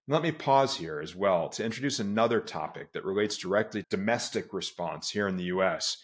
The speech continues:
to the war in the Middle East. It's a topic we've covered a lot on, on Dadages,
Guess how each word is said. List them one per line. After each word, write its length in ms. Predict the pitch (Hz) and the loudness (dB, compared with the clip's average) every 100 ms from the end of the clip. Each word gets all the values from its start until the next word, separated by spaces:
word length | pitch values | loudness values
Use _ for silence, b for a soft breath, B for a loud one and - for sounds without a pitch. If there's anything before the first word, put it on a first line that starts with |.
| B B B | B B B
to 80 | - | 0
the 80 | 98 | 2
war 260 | 101 113 104 | 6 8 8
in 60 | |
the 60 | 95 | 4
Middle 260 | 92 90 | 2 2
East. 400 | 87 85 - - - | 0 -2 -6 -8 -14
It's 80 | - | -8
a 60 | - | 2
topic 300 | 165 196 190 | 4 4 4
we've 180 | 151 | 2
covered 320 | - 135 127 107 | 2 4 6 4
a 40 | |
lot 480 | 95 95 101 85 - | 4 6 6 6 0
on, 300 | 92 85 85 - | -4 -4 -6 -6
on 180 | 95 87 | -4 0
Dadages, 720 | 90 85 80 71 69 - - | 0 0 -4 -10 -8 -6 -6